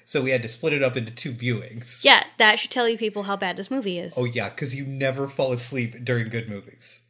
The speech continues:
Speaker 2: I don't.
Speaker 1: You fell asleep during Creed.
Speaker 2: Okay, that's not fair.
Speaker 1: It is fair.
Speaker 2: No, it's not. That's when I was, like, working overtime,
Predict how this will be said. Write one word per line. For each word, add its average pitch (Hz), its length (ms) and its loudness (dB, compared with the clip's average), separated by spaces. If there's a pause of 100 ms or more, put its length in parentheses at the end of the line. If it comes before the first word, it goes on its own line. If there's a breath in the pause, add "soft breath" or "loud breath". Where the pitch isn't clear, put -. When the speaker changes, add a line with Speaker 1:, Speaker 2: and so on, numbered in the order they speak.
Speaker 2:
I 269 60 -14
don't. 240 340 -8 (340 soft breath)
Speaker 1:
You 135 160 -6
fell 196 200 -2
asleep 180 240 -6
during 139 180 0
Creed. 113 440 -8 (920)
Speaker 2:
Okay, 226 180 -4
that's 233 200 0
not 269 160 -8
fair. 196 420 -2
Speaker 1:
It 254 120 -4
is 302 240 -2
fair. 196 480 2
Speaker 2:
No, 320 180 8
it's 403 140 4
not. 269 260 6
That's 277 220 2
when 320 100 0
I 302 80 2
was, 277 140 0
like, 226 160 2
working 226 280 0
overtime, 254 840 2